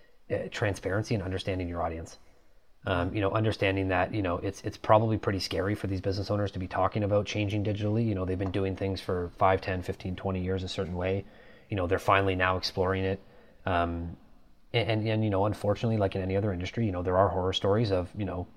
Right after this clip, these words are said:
contracting a vendor for whatever project X, Y, Z, and, and, you know, maybe they don't finish it, maybe they disappear. And I think, you know, a lot of small business owners have kind of, you know, fear paralysis over things like that. So, you know, being as transparent as you can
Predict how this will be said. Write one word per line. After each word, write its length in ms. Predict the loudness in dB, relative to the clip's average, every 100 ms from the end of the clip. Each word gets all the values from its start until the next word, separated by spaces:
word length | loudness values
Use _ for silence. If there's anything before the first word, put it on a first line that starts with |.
| -20 -6
contracting 460 | -4 0 0 0 0
a 40 |
vendor 260 | 0 2 2
for 160 | 0
whatever 240 | 0 0 0
project 400 | 0 0 -2 -2
X, 220 | -2 0
Y, 120 | 0
Z, 220 | 0 -2
and, 140 | -2 -2
and, 120 | -2
you 60 |
know, 100 | -2
maybe 220 | -2 0 0
they 80 |
don't 160 | -2 -2
finish 260 | 2 2 2
it, 100 | 0
maybe 180 | 0
they 100 | 0
disappear. 560 | -2 -4 -6 -2 0 0 -4 -18 -20 -20 -12 -2
And 80 | 2
I 80 | 2
think, 280 | 2 0
you 80 | 0
know, 300 | 2 2 0 -2
a 120 | 2
lot 160 | 4
of 80 | 4
small 180 | 2 2
business 300 | 0 -2 -2
owners 220 | -2 -2
have 200 | 0 -2
kind 160 | -2 -4
of, 180 | -4 -6
you 80 | -6
know, 140 | -4
fear 180 | -4 -4
paralysis 500 | 0 2 2 0 0
over 140 | 0 0
things 240 | 0 2
like 140 | 2
that. 180 | 0 -4 -6 -18 -20 -20 -20 -8
So, 160 | 2 4
you 120 | 4
know, 120 | 2
being 180 | 0 0
as 80 | -2
transparent 500 | 0 0 2 0 0
as 140 | 0
you 60 | -2
can 440 | 0 0 0 -4